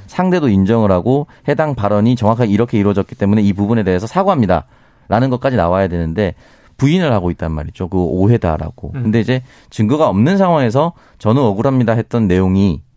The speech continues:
Speaker 1: 이게 반성하지 않는다라고 갔을 경우에 앞으로 향후, 이게 흔히 말해서 하나의 사례가 되거든요. 선례가
Speaker 2: 음.
Speaker 1: 잘못 정착이 되면 증거가, 증거가 없는 사람에서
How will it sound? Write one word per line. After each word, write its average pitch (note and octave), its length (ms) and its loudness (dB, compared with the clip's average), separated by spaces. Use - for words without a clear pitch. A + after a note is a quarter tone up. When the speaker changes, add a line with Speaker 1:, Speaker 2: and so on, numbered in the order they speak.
Speaker 1:
이게 B2 400 0
반성하지 A2 440 2
않는다라고 F#2 500 0
갔을 F2 280 -6
경우에 D#2+ 440 -4
앞으로 D3+ 400 -4
향후, F#3 340 -2
이게 G#2+ 120 0
흔히 D#3+ 260 -2
말해서 A2 260 0
하나의 F3+ 400 -2
사례가 A#3+ 600 0
되거든요. E2+ 520 -4
선례가 F3+ 480 0
Speaker 2:
음. - 20 0
Speaker 1:
잘못 G2+ 440 -2
정착이 G2 400 -4
되면 E2+ 380 -2
증거가, D#3 520 0
증거가 C#3+ 380 2
없는 G#2+ 180 2
사람에서 A2+ 520 0